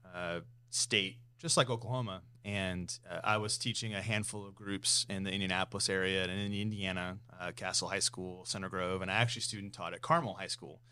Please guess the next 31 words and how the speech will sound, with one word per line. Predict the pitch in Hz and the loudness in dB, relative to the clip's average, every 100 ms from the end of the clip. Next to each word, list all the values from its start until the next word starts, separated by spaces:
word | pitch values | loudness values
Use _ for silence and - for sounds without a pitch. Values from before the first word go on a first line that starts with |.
| - - - - | -20 -20 -20 -4
And | 101 92 92 | 0 2 6
all | 127 139 | 6 6
three | 127 131 | 2 2
of | 120 | 2
those | 113 | 2
schools, | - 123 117 117 110 104 - - | 2 2 4 6 6 4 4 2
uh, | 92 90 | -4 -4
compete | - 101 117 101 | -4 -2 0 0
in | 95 | 2
Bands | 98 101 | 2 2
of | 95 | -2
America. | 98 123 123 127 117 117 117 | 2 4 4 4 2 0 -2
And | 104 | -4
of | 92 - | -4 -2
course, | 101 90 | -4 -2
Broken | - 101 104 | -2 -2 0
Arrow | 107 107 104 | 0 2 2
has | - | 0
been | 101 98 98 95 | 0 0 0 -2
a, | 98 92 | -2 -2
a | 92 | -2
Bands | 98 92 | -4 -4
of | 90 | -10
America | 90 92 95 - | -4 -2 -2 -8
participant | 95 104 - - 95 117 | -8 2 2 2 -6 -10
for | 95 | -4
many, | 110 147 | 2 4
many, | 117 92 | 2 -2
many | 87 87 | -4 -4
years. | 85 80 78 95 - - - - - - | -2 -2 0 2 2 0 -14 -20 -20 0
So | - 110 98 92 82 | 6 8 8 4 2